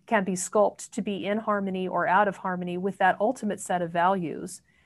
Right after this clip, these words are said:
is important. And so wrong education can get people's reasoning skills and abilities to make proper judgments and to have a framework for a conscience that's m-,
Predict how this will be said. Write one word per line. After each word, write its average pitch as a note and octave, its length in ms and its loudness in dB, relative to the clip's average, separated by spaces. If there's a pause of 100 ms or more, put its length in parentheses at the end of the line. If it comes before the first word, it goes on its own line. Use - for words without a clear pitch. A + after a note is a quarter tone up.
(420)
is G3+ 260 8
important. G#3+ 680 -2 (140)
And G3+ 160 0
so G3+ 240 6
wrong A3+ 400 8
education C4+ 760 0
can G3 200 -2
get G3 240 2
people's G#3+ 600 0 (280)
reasoning B3 480 4
skills A3 400 4
and G#3 100 0
abilities G#3 600 0
to - 140 -8
make G#3 300 0 (180)
proper A#3 400 6
judgments F#3 600 -2
and F#3 180 -4
to F#3 340 -4 (240)
have B3+ 280 8
a G#3+ 60 4
framework C4+ 680 2
for A3 260 4
a G3 60 2
conscience A#3+ 640 -2
that's G3 280 -2
m-, G3+ 120 -4